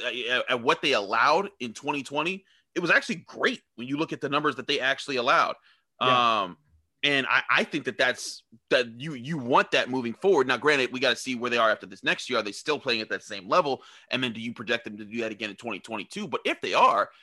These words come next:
Speaker 1: keep them around. And,
Speaker 2: Yeah.
Speaker 1: and, and then maybe that's the year you say, "Okay, let's, you know, if we're trading up to get a quarterback, maybe we sign another cornerback in free, in, in free agency, or,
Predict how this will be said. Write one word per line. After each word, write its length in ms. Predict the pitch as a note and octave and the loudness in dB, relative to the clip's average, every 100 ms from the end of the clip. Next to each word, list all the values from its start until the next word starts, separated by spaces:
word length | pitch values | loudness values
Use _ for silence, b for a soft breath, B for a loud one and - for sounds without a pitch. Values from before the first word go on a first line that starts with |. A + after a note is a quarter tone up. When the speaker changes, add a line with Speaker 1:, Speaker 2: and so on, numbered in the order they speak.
| b _ | b _
Speaker 1:
keep 320 | - D#4+ G4 - | -2 0 0 0
them 160 | D3 | -2
around. 280 | A#2 F2 - _ _ _ - | -2 -4 -8 _ _ _ 0
And, 380 | E3+ E3 D3+ C3 _ _ _ - | 2 2 0 -4 _ _ _ -4
Speaker 2:
Yeah. 80 | D#3 | 2
Speaker 1:
and, 160 | E3+ C#3 B B | 2 0 B B
and 120 | E3+ G3 | 4 4
then 140 | F3+ | 4
maybe 300 | F#3+ G#3+ G3 | 2 0 -2
that's 320 | C3 E3+ F#3 | 2 2 2
the 120 | F#3 | -6
year 320 | F3 F3 E3 D#3+ | -4 0 0 0
you 160 | D#3 | -6
say, 220 | - E3 | -4 0
"Okay, 240 | D3+ D3 B2 | 0 0 -2
let's, 260 | C3+ - b b | -2 -6 b b
you 100 | C3 | -4
know, 40 | C3 | -2
if 120 | C3 | 0
we're 100 | C3 | -4
trading 320 | B2 E3+ D#3+ D#3 | -2 -2 -2 -4
up 80 | C#3+ | -4
to 80 | |
get 100 | D3 | -4
a 40 | C#3 | -4
quarterback, 600 | - D#3 D3+ D3 C#3+ C3 | -2 0 2 2 0 -2
maybe 260 | C3+ C3 | -6 -4
we 140 | C3 B2 | -8 -8
sign 340 | - C3 C3 | -2 0 0
another 280 | B2 A#2+ A#2+ | -2 -4 -6
cornerback 600 | - A#2+ A#2+ A2+ A2+ - _ | -8 -6 -2 -2 -2 -6 _
in 280 | A2+ A2 G#2 | -10 -8 -12
free, 280 | - A#2 F#2+ | -12 -8 -6
in, 80 | G#2 | -6
in 180 | A2+ G#2 | -8 -8
free 260 | A#2 G#2+ | -8 -4
agency, 440 | G2 E2+ E2 - D2+ | -4 -8 -14 -12 -8
or, 220 | F#2+ | -8